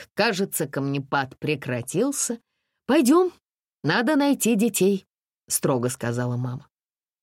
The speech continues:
"Господи, зачем я поехала? Зачем Аркашу за собой потащила?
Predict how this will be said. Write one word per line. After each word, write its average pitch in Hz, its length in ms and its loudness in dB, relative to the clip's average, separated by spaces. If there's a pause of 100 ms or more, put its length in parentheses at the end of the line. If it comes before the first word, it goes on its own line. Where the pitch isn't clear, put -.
(180)
"Господи, - 640 0 (340)
зачем 285 480 0
я 233 120 0
поехала? 247 580 0
Зачем 269 440 0
Аркашу 277 600 0
за 226 160 0
собой 233 340 0
потащила? 233 640 -2